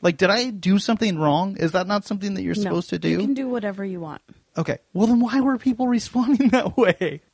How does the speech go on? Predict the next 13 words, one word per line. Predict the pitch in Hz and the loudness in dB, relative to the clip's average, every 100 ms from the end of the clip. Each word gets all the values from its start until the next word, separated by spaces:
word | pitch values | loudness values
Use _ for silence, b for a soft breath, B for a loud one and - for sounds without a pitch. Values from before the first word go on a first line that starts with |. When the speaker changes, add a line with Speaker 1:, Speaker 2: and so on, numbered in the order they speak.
| - | -2
Speaker 2:
I | 214 | -2
Speaker 1:
I | |
was, | - | -2
Speaker 2:
don't | - B | -8 B
know. | B 170 | B 0
Speaker 1:
I'm | 226 233 | 2 2
already | 220 254 233 240 | 4 4 4 2
super | - 185 180 156 | 0 0 2 0
insecure | 156 156 147 - 131 151 | 0 -2 -6 -2 0 0
because | 147 165 147 B B B - | -2 -2 -4 B B B -14
for, | 220 _ - | -14 _ -16
well, | 214 - - _ _ _ | -16 -16 -20 _ _ _
I, | - | -10